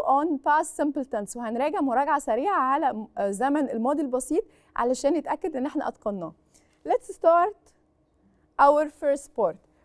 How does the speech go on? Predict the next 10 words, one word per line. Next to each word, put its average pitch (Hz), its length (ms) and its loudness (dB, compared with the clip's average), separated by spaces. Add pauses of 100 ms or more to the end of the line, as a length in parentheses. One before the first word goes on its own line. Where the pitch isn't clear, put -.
which 302 220 -2
is 330 280 -2 (120)
about 277 400 2 (320)
reading, 208 460 0 (320)
holidays. 240 800 2 (300)
But 247 180 -2
before 330 360 -4
we 320 100 -2
start, 330 460 2
let's 311 220 -6